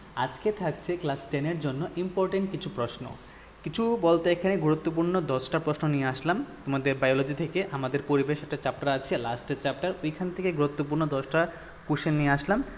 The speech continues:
আশা করব সবাই ভিডিওটা প্রথম থেকে লাস্ট অবধি নিশ্চয়ই দেখবে। এবং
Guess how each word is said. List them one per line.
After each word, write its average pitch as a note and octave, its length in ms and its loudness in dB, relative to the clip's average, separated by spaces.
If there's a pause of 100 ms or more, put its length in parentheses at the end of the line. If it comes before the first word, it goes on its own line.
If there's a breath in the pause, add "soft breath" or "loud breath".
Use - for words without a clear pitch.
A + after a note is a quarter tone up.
(160)
আশা C#3+ 220 4
করব F3 320 4
সবাই D#3+ 340 4
ভিডিওটা D3 280 2
প্রথম C#3+ 260 -2
থেকে D3+ 200 -2
লাস্ট C3+ 340 0
অবধি C3+ 160 -2
নিশ্চয়ই B2+ 480 -4
দেখবে। C3 220 -2 (440 loud breath)
এবং D#3+ 200 8